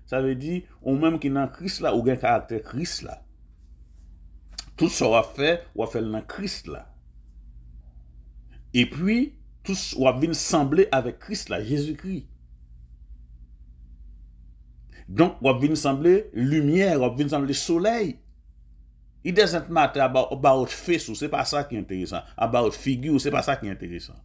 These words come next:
Sa m ap di nou la, nou tout nou konprann sa m ap di a. Gen de moun ki gen de karaktè. Jan moun nan ap viv la, li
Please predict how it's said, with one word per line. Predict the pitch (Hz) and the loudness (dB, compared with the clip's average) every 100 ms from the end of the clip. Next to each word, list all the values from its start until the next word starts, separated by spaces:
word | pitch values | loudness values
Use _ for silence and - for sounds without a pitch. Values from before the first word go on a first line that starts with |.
| - - - - - - | -20 -20 -20 -20 -20 -10
Sa | - 170 | 2 4
m | 170 | 4
ap | 147 | 0
di | |
nou | 151 160 | 2 4
la, | 156 | 4
nou | 143 127 | 2 -2
tout | 170 151 | -4 -4
nou | 143 | -2
konprann | 151 143 185 175 | -2 -2 -4 -4
sa | 139 | -4
m | 117 107 | -4 -4
ap | 92 | -6
di | 127 113 80 | -8 -8 -10
a. | 71 - - - - - - - - - - - - - - - - - | -12 -16 -20 -20 -20 -20 -20 -20 -20 -20 -20 -20 -20 -20 -20 -20 -18 -6
Gen | 98 110 95 | -2 0 4
de | 139 | 6
moun | 135 196 240 196 | 6 2 0 -2
ki | 123 | -4
gen | 123 113 | -4 -4
de | 101 - - - 143 | -6 -8 -20 -14 -12
karaktè. | - 156 135 - 143 110 | -2 0 0 0 0 2
Jan | 170 165 | 2 2
moun | 135 127 | 0 0
nan | 117 | 0
ap | 90 110 | -2 -6
viv | 120 71 | -8 -8
la, | 71 - - - - - - - - - - - - - - - - - - - - - - - - 85 | -14 -14 -20 -20 -20 -20 -20 -20 -20 -20 -20 -20 -20 -20 -20 -20 -20 -20 -20 -20 -20 -20 -20 -20 -12 -6
li | 87 | -2